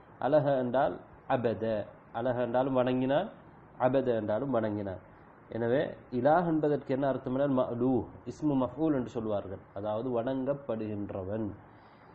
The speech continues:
இலாஹ் என்ற சொல் போன்று அரபு மொழியிலே பல சொற்கள் இருக்கிறது. இலாஹ் என்பது அரபு தெரிந்தவர்களுக்கு தெரியும், ஃபிஆல் என்ற வசனிலே இருக்கிறது. ஃபிஆல், இலா, ஃபிஆல். எனவே, இந்த வசனிலே வேறு சொற்களை நாங்கள் சொல்லலாம். உதாரணமா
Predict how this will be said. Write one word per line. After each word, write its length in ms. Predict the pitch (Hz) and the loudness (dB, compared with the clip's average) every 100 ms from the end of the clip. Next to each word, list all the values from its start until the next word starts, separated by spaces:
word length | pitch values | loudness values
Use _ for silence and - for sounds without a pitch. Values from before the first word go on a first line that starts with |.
| - | -4
இலாஹ் 340 | 120 151 165 | 4 6 6
என்ற 200 | 160 147 | 4 2
சொல் 260 | 143 139 135 | 0 0 0
போன்று 420 | 139 135 139 185 | 0 0 2 2
அரபு 220 | 135 135 131 | 2 2 2
மொழியிலே 340 | 127 123 139 | 2 2 0
பல 200 | 156 165 | 2 2
சொற்கள் 320 | 156 139 147 | 2 0 2
இருக்கிறது. 420 | 131 113 117 104 107 | 2 0 0 0 0
இலாஹ் 300 | 131 147 147 | 2 2 2
என்பது 560 | 135 135 131 131 160 - - - - - - - | 0 2 2 2 -2 -6 -18 -20 -20 -20 -12 0
அரபு 220 | 139 139 | 2 2
தெரிந்தவர்களுக்கு 760 | 135 131 131 131 123 120 113 | 0 0 2 2 2 2 0
தெரியும், 460 | 110 117 113 147 - - - | 0 0 2 -2 -4 -10 -4
ஃபிஆல் 460 | 135 147 143 104 - | 0 4 4 2 -4
என்ற 340 | 135 127 127 120 | -2 2 2 2
வசனிலே 400 | 147 147 131 131 | 2 2 0 0
இருக்கிறது. 380 | 110 107 92 90 - - | -2 -4 -8 -10 -16 -8
ஃபிஆல், 300 | 110 113 110 - | -2 0 0 -4
இலா, 420 | - 110 117 147 - - - | -4 0 4 2 0 -12 -6
ஃபிஆல். 320 | 156 165 113 - - - - - - - | 2 4 4 0 -16 -20 -20 -20 -20 -8
எனவே, 340 | 117 117 147 - - - 143 | 0 4 4 0 -8 -8 -2
இந்த 280 | 160 151 139 | 2 6 6
வசனிலே 760 | 127 131 160 135 135 - - | 6 4 2 4 2 2 -2
வேறு 240 | 139 175 170 | 2 2 2
சொற்களை 380 | 160 139 147 | -2 0 2
நாங்கள் 220 | 147 143 131 | 4 2 2
சொல்லலாம். 440 | 135 123 107 117 | 2 2 2 4
உதாரணமா 320 | 127 123 123 | 4 4 0